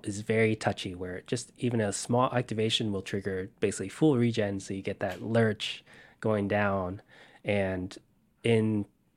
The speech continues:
with the crawl mode enabled, it gets very difficult to regulate the actual speed of the vehicle.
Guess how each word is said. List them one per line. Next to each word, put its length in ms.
with 200
the 100
crawl 300
mode 260
enabled, 580
it 300
gets 200
very 300
difficult 580
to 220
regulate 560
the 180
actual 260
speed 380
of 80
the 60
vehicle. 580